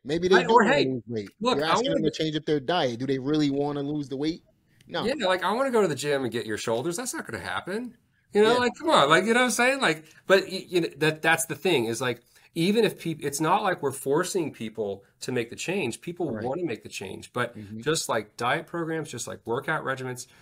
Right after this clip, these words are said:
Speaker 2: just like what, uh, um, uh, New Year's resolutions, right?
Speaker 1: Mm-hmm.
Speaker 2: Uh,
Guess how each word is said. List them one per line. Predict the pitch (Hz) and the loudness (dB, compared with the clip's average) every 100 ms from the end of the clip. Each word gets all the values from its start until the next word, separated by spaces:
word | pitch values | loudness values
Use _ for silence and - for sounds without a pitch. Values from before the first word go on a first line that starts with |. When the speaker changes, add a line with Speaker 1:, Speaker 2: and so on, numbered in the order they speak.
| _ | _
Speaker 2:
just | - 135 - | -2 0 0
like | 117 107 - _ _ _ 113 | -2 -4 -8 _ _ _ -12
what, | 104 87 | -10 -8
uh, | 101 98 90 - | -8 -6 -8 -10
um, | 101 95 92 95 98 - _ _ _ _ _ _ _ | -8 -8 -10 -12 -16 -20 _ _ _ _ _ _ _
uh, | - - - | -20 -20 -14
New | 120 120 | -8 -4
Year's | 131 117 | -2 -4
resolutions, | 123 110 98 98 110 131 135 156 - - | -6 -8 -6 -8 -8 -8 -8 -10 -14 -10
right? | 127 131 147 101 | -2 0 0 -4
Speaker 1:
Mm-hmm. | 101 113 | -16 -14
Speaker 2:
Uh, | 120 | -2